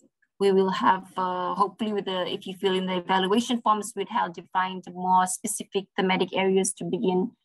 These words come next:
sort of drilling down and going out into the regions. And as Richard mentioned, going into communities and,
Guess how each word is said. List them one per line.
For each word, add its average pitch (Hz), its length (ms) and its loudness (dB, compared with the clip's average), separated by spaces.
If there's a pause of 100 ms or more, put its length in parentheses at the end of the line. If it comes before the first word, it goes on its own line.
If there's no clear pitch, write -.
(180)
sort 208 180 2
of 196 100 2
drilling 196 300 2
down 185 240 2
and 185 160 -6
going 185 180 -4
out 185 180 0
into 190 220 -8
the 180 120 -8
regions. 190 600 -4
And 180 80 -4
as 180 240 -2
Richard 185 300 -4
mentioned, 190 540 2
going 185 180 6
into 180 140 0
communities 208 680 2
and, 180 260 -4